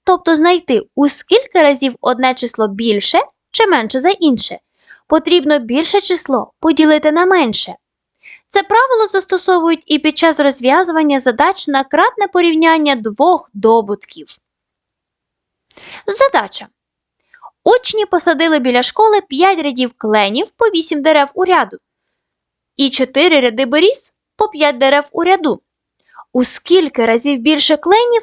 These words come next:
ніж беріз, посадили учні? Ми бачимо, що ця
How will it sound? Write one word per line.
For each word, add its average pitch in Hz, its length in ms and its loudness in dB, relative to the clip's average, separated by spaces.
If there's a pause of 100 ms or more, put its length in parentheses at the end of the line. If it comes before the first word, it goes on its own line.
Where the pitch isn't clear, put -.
(140)
ніж 285 320 2
беріз, 262 560 -2 (180)
посадили 262 600 0
учні? 214 420 -4 (1600)
Ми 320 180 2
бачимо, 403 500 0
що 285 220 0
ця 381 260 2